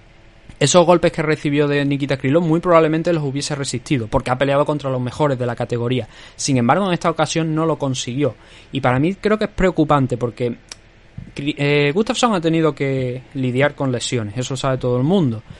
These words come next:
y que su estado de forma, pues obviamente ya no es el que era. Antiguamente había sido, y sin duda, es uno de los mejores luchadores que ha pasado por la división light heavyweight que no ha ganado el cinturón. Probablemente si John Jones no hubiese estado ahí,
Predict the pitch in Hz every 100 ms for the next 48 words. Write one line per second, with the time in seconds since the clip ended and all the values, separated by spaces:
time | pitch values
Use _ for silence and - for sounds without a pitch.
0 | - - - 143 135 - 143 135 139 139
1 | 139 139 151 165 160 131 135 135 139 139
2 | 135 131 127 120 117 104 101 - - -
3 | - 113 127 131 139 160 170 165 147 139
4 | - 151 156 160 147 135 127 - 131 127
5 | 151 170 180 - - - 143 147 156 151
6 | 143 143 139 135 139 139 139 135 135 139
7 | 156 156 156 156 135 147 143 139 147 135
8 | 139 135 135 - 135 131 - 165 175 196
9 | 202 139 131 135 131 127 127 127 120 123
10 | 117 117 110 107 135 156 165 139 131 131
11 | 139 156 143 135 123 139 143 135 127 -
12 | 127 120 160